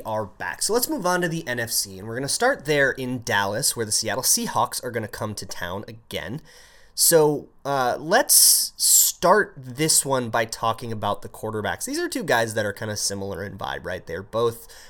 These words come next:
quarterbacks who can run around but are also good at throwing, and that presents the same problem to either defense.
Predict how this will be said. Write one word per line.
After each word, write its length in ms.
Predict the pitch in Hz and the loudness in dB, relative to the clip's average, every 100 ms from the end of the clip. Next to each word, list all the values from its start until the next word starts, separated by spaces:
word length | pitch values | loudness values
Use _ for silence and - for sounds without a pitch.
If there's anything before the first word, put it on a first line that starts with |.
| - - | -10 0
quarterbacks 640 | 175 156 127 120 - - | 2 2 2 2 0 -4
who 480 | 120 113 113 113 - _ - _ _ _ _ - | -4 -6 -6 -8 -12 _ -20 _ _ _ _ -8
can 160 | 143 | -4
run 180 | 143 147 | 0 2
around 500 | 165 127 120 120 120 | 2 2 2 0 -2
but 200 | 113 107 | -2 0
are 100 | 92 | -2
also 300 | - 127 143 | -2 0 0
good 160 | 120 127 | 0 -2
at 120 | 123 | -2
throwing, 240 | 104 104 107 | -4 -6 -4
and 60 | |
that 100 | 107 | -8
presents 400 | 110 104 117 120 | -8 -4 0 0
the 100 | - | 2
same 260 | - 131 139 | 2 0 0
problem 420 | - 113 113 107 | 2 2 2 -4
to 100 | - - | -8 -6
either 280 | 107 113 | -4 -4
defense. 600 | 104 98 90 - 78 85 | -6 -10 -12 -10 -10 -10